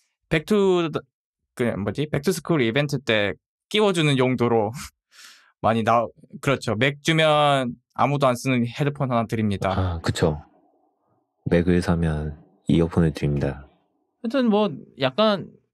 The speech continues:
Speaker 3: 그런 서자 같은 라인업이긴 한데, 그, 일단은 좀 디즈니가 어떤 그거를 받을지는 좀 지켜봐야 될 것 같아요. 그리고 사실은 그러면 이제 애플이 정말로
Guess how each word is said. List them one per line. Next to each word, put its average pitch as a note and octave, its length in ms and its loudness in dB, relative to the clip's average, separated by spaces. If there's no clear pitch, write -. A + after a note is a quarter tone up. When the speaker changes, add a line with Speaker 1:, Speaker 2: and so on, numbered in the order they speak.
Speaker 3:
그런 D#3+ 260 -2
서자 G3 280 0
같은 G3 220 0
라인업이긴 B2 480 -2
한데, D3+ 460 -4
그, C3+ 640 2
일단은 G#3 520 2
좀 G#3 200 0
디즈니가 G#3+ 1080 4
어떤 G3 420 2
그거를 D#3+ 320 0
받을지는 B2 840 -2
좀 C3 120 -4
지켜봐야 A#2+ 380 -6
될 B2 120 -6
것 C#3 160 -6
같아요. A2+ 280 -6
그리고 B2 460 0
사실은 C#3 460 0
그러면 B2+ 380 0
이제 A2 140 0
애플이 G#2 260 -2
정말로 A#2+ 920 0